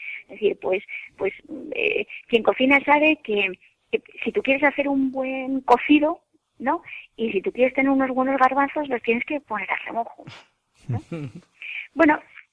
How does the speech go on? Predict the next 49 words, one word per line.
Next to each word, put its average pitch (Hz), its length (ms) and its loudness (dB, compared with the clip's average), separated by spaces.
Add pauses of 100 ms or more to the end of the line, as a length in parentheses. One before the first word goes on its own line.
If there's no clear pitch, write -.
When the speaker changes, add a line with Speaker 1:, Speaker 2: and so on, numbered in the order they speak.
(160)
Speaker 1:
pues 262 180 0
ponernos 285 480 2
en 320 120 2
la 320 60 4
adoración 311 560 0
quiere 330 200 -6
decir 302 320 -4 (460)
ponernos 285 400 -4
a 277 80 0
remojo. 226 520 -6 (540)
Y 233 140 -4 (140)
si 220 160 -6 (100)
tú 277 180 -2
los 320 160 2
garbanzos 311 400 0
no 285 120 -4
los 277 140 -4
pones 277 320 0
a, 269 120 0
a 262 180 0
remojos, 262 480 -6 (100)
ya 233 180 2
los 262 120 -4
puedes 277 220 -2
cocer 240 360 -8
veinte 220 300 -8
horas, - 240 -10 (640)
que 208 80 2
van 196 120 8
a 208 40 6
estar 208 200 0
duros. - 280 -10 (520)
Pero 208 140 6
tú 269 100 2
los 302 120 2
pones 320 220 2
a 311 60 4
remojo 320 480 2 (160)
y 226 120 2
el 214 220 2 (240)
garbanzo, 285 720 0 (140)
pues 214 140 -10 (340)
sin 208 140 -4
saber 262 340 6
cómo 269 500 6
ni 214 180 -6
en 196 100 -4
qué 302 120 2
momento, 302 540 4